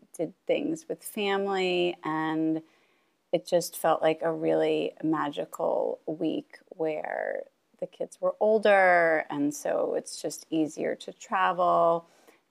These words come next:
and also they appreciate things in a different way and are starting to really see themselves more as individuals outside of,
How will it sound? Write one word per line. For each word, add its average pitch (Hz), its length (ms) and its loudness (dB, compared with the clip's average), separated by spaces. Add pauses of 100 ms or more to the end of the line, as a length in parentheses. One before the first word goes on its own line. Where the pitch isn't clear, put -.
and 175 280 0
also 160 680 0
they - 640 -2 (220)
appreciate 220 760 0 (120)
things 175 840 2 (140)
in 180 160 0
a 180 60 0
different 175 440 -2
way 156 800 0
and - 480 -10 (640)
are 170 140 0
starting 160 800 0
to 160 640 -4 (720)
really 165 720 2 (240)
see - 340 -4
themselves 165 800 0
more 160 500 0
as 156 640 -2 (140)
individuals 170 1160 0 (160)
outside 160 640 0
of, 156 320 0